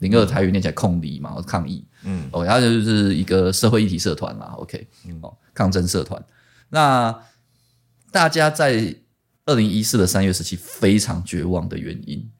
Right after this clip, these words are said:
Speaker 1: 是因为我们已经看了好一阵子，发现，干，这东西真的没有人要关注。
Speaker 2: 对啊。
Speaker 1: 然后
Speaker 2: 非常严重的一件事情，
Speaker 1: 三月
Speaker 2: 可是好像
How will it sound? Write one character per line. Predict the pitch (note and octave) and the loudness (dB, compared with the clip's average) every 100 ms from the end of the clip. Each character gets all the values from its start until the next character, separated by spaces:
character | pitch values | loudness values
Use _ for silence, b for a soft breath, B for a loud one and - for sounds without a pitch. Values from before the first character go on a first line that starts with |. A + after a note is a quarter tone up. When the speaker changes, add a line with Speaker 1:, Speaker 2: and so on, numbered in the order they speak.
| _ _ _ _ _ | _ _ _ _ _
Speaker 1:
是 | - - | -4 2
因 | A2 | 4
为 | A2+ | 4
我 | G2 | 2
们 | F#2+ A#2 | 2 4
已 | |
经 | G2+ | 4
看 | A2 - G2+ | 0 0 0
了 | F2 | 0
好 | - - | -2 -6
一 | E2+ | -2
阵 | G2 | -2
子， | E2+ | -4
发 | E2 E2+ | -4 -6
现， | - D#2 | -6 -4
干， | - F2 | -2 0
这 | G2+ | -2
东 | F2 G2 G2 | 2 2 2
西 | G2 F2+ | 0 -2
真 | - F#2+ | 2 2
的 | F#2+ E2+ | 2 0
没 | - C#2+ - F#2+ | -4 -6 -4 -4
有 | F2+ - | -4 -8
人 | - - | -16 -16
要 | - | -16
关 | - - - | -16 -18 -16
注。 | - - _ _ _ _ | -16 -18 _ _ _ _
Speaker 2:
对 | - F#2 | -2 -2
啊。 | D2 D2 _ _ _ | -2 -10 _ _ _
Speaker 1:
然 | G2+ | -4
后 | B2 B2+ A#2 G2 - | 2 4 4 0 -2
Speaker 2:
非 | A#2 | 0
常 | A#2 F#2+ | 2 0
严 | F2+ F2 | 0 -2
重 | F#2 G#2 E2+ | 2 2 2
的 | |
一 | E2 | -4
件 | F2 | -6
事 | E2 F#2 | -8 -10
情， | E2 D2+ | -8 -6
Speaker 1:
三 | D#2 D3+ | 0 2
月 | D3+ | 4
Speaker 2:
可 | G#2+ | 2
是 | |
好 | |
像 | F2+ | -2